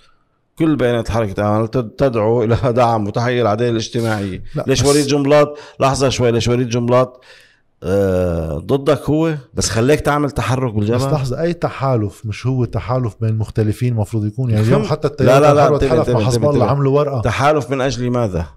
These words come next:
Speaker 2: إيه، من، من أجل
Speaker 1: إذا
Speaker 2: ماذا؟
Speaker 1: أنا، إذا أنا عم أقول راح غير النظام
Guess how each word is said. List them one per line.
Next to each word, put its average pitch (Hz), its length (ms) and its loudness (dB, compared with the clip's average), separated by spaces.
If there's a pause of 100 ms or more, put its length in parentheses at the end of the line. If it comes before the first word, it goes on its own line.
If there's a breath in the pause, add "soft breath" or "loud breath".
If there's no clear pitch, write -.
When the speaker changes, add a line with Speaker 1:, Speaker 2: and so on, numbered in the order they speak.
(240)
Speaker 2:
إيه، 190 200 -2
من، 127 260 -2
من 147 200 -2
أجل 208 260 0
Speaker 1:
إذا 147 180 4
Speaker 2:
ماذا؟ 160 120 4
Speaker 1:
أنا، 170 220 2
إذا 143 320 2
أنا 160 120 0
عم 143 180 0
أقول 135 220 0
راح 131 260 2
غير 143 400 4
النظام 127 720 0